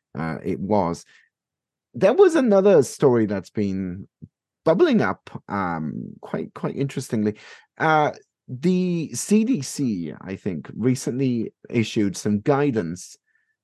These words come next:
about the morning after pill. Now, do you know who the, uh, Center for Disease Control in the United States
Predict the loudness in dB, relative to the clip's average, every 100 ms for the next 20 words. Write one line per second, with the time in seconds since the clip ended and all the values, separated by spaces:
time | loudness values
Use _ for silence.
0 | _ -4 2 4 4 6 6 4 2 0
1 | 0 -2 -2 -4 -6 -14 _ _ _ _
2 | _ _ _ _ -4 2 6 6 4 -2
3 | 0 2 2 0 -4 -10 -8 -4 -2 -4
4 | -6 -10 _ -6 -2 -2 -2 -4 -6 -8
5 | -4 -2 -2 -2 -2 -2 -4 -6 -4 -4
6 | 0 0 0 -6 -4 -2 -2 -2 -4 -6
7 | -8 -10 -10 -6 -6 -6 -12